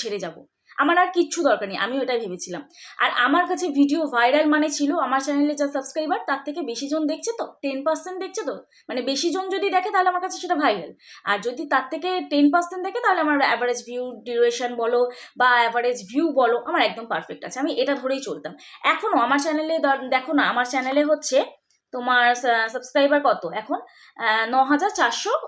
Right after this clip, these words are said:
পঁচাশি আমার চ্যানেলে এখন সাবস্ক্রাইবার। তো আমি এক্সপেক্ট করি আমার চ্যানেলে প্রত্যেকটা ভিডিওতে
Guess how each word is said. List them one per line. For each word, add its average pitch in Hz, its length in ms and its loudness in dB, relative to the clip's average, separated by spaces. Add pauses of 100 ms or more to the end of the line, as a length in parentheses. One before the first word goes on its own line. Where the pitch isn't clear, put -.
(120)
পঁচাশি 262 400 -2 (100)
আমার 220 160 -6
চ্যানেলে 233 300 -4
এখন 240 200 -6
সাবস্ক্রাইবার। 185 440 -8 (260)
তো 403 80 0
আমি 302 280 4 (120)
এক্সপেক্ট - 340 -10
করি 392 180 0 (140)
আমার 311 200 2
চ্যানেলে 311 300 0
প্রত্যেকটা 302 460 -6
ভিডিওতে 262 360 -4